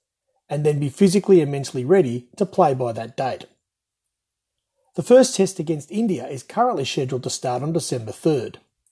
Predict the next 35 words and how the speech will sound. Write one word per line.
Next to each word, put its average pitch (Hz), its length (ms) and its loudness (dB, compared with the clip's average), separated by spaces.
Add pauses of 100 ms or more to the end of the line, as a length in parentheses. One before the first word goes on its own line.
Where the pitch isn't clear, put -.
(760)
The 147 60 -2
B 208 200 6
C 175 240 4
C 135 240 -2
I 147 340 2 (200)
has - 160 -12
already 202 420 4
signalled 139 420 -2
it 139 80 -10
does 151 160 -4
not 185 320 0
want 123 160 -4
its - 140 -14
players 127 360 -2
and 127 120 -6
officials 127 500 -8 (200)
to 143 100 -2
have 202 220 2
to 254 100 2
quarantine 156 560 0
for 175 100 -2
fourteen 139 500 -4
days 113 320 -8
on 131 140 -4
arrival 107 400 -4
in 104 80 -12
Australia, 139 600 0 (600)
a 156 80 -6
preemptive 185 540 4
position 151 520 0
put 190 200 0
forward 226 320 6
by 156 100 0
Sourav 131 400 -4
Ganguly 123 640 -6